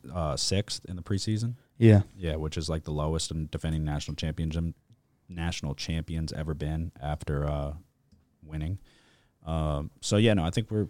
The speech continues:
Speaker 1: flying under the radar a little bit. They're not giving Brennan the respect he deserves. So plus six fifty to win the S E C, I mean, that's pretty decent value. And then to win the Heisman, I mean, we, we're gonna have weapons. Wait till, wait till we see Eric Gilbert. Eric Gilbert's gonna be a fucking stud.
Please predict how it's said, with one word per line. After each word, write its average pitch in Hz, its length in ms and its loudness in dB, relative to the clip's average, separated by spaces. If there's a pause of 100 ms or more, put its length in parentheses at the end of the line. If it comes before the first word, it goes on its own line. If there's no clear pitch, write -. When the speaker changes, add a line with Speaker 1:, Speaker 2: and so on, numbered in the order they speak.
Speaker 1:
flying 95 320 4
under 98 140 4
the 95 80 0
radar 90 240 4
a 87 60 2
little 87 180 2
bit. 90 140 0
They're 90 80 0
not 87 160 0
giving 87 180 0
Brennan 82 300 2
the 82 40 2
respect 80 360 -2
he 85 60 -2
deserves. 76 500 -2
So 69 260 -2
plus 95 220 -2
six 95 180 -2
fifty 87 280 -2
to 80 60 -2
win 82 140 -2
the 67 60 -4
S 82 180 -4
E 80 40 -2
C, 80 220 -2
I 78 60 -2
mean, 76 180 -4
that's 78 220 -8 (440)
pretty 85 180 -6
decent 73 320 -4
value. 69 460 -2 (120)
And 71 180 -4
then 71 260 -2 (560)
to - 80 -8
win 78 140 -2
the 71 60 -4
Heisman, 76 460 -2
I 65 40 -6
mean, 78 200 -6
we, 95 100 -8
we're 101 160 -2
gonna 95 320 0
have 73 180 -4
weapons. 69 380 -8
Wait 87 160 -4
till, 92 180 -8
wait 104 200 -4
till 147 100 0
we 127 140 0
see 107 260 -2
Eric 80 240 -4
Gilbert. 67 380 -6 (720)
Eric 92 160 -2
Gilbert's 85 300 0
gonna 71 100 -8
be 60 60 -8
a - 40 -10
fucking - 380 -8
stud. - 480 -8